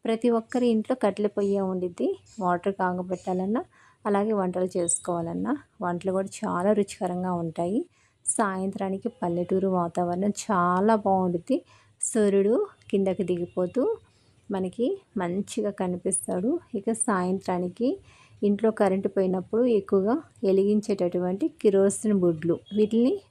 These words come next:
బుడ్డి అంటాము. అట్లా మేము ట్యూషన్స్‌కి వెళ్ళేటప్పుడు కానీ, కరెంటు పోయినప్పుడు ఇంట్లో కానీ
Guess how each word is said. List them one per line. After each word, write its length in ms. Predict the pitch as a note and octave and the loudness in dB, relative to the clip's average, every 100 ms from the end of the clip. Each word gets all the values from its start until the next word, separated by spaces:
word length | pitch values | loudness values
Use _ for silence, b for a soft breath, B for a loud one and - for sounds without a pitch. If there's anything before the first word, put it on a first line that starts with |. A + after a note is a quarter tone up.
| - | -4
బుడ్డి 380 | F#3 F#3 E3 G3+ | 0 0 2 0
అంటాము. 500 | G3+ F#3 F3 F3 G3 A4+ - B B B B B | 2 -2 -4 -4 -2 -4 -6 B B B B B
అట్లా 240 | A3+ A3 G#3+ | -4 0 2
మేము 320 | A3 G#3+ G#3 A3 | 4 4 4 2
ట్యూషన్స్‌కి 600 | G#3 G#3 F#3 G#3 G3 - G3 | 4 2 2 2 0 2 2
వెళ్ళేటప్పుడు 580 | F#3 F3+ F#3 F#3 F#3 F#3 | 4 2 0 -2 -2 -2
కానీ, 400 | F#3+ E3 E3 F3+ - - _ _ _ _ _ - | -2 -2 -2 -4 -6 -10 _ _ _ _ _ 0
కరెంటు 340 | G#3+ G3 G3 | 2 2 0
పోయినప్పుడు 480 | G3 F#3+ F#3 F3+ G#3 | 0 2 2 0 2
ఇంట్లో 300 | F#3+ F3+ G3 F#3 | 2 2 0 0
కానీ 260 | F3+ A#3 | 2 0